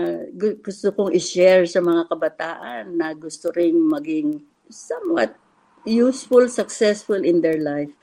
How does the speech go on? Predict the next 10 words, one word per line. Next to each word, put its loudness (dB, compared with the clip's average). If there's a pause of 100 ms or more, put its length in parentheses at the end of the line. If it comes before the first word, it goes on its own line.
(160)
So, 0
sabi -10
ko, -6
"Teka, -4
magtatrabaho 0
nga 2
ako 2
para 2
meron 2
akong, -2